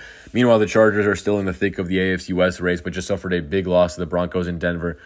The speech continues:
where Justin Herbert threw two interceptions, and one of which was a pick six. The Chargers have not been the safest bet as of late, as they come into this matchup one and five at the spread in their last six.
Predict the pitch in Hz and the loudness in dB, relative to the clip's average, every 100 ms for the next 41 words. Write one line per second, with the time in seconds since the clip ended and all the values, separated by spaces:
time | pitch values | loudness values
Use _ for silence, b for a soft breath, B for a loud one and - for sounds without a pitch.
0 | B - 90 95 90 92 95 92 90 92 | B -4 -2 0 -2 -4 -4 -2 -4 -4
1 | 85 101 95 92 90 85 90 85 85 87 | -6 -4 -4 0 0 -2 -4 -4 -2 -2
2 | 82 87 82 78 - 92 - - 117 113 | -4 -6 -6 -10 -6 -6 -4 0 0 0
3 | - b b b b b - 92 110 107 | -10 b b b b b -8 2 4 4
4 | 110 107 87 95 101 101 104 90 95 95 | 2 0 0 2 0 0 -4 -2 -2 -4
5 | 85 92 92 92 92 95 90 87 85 98 | -2 0 0 -2 0 0 2 0 -2 -4
6 | 92 90 85 90 90 90 76 87 98 87 | -4 -6 -6 -4 -4 -6 -4 -2 -2 -2
7 | 90 90 76 82 - 85 87 82 80 76 | 2 2 0 -10 -4 -4 -2 -2 -2 -4
8 | - 113 - | -2 -2 -2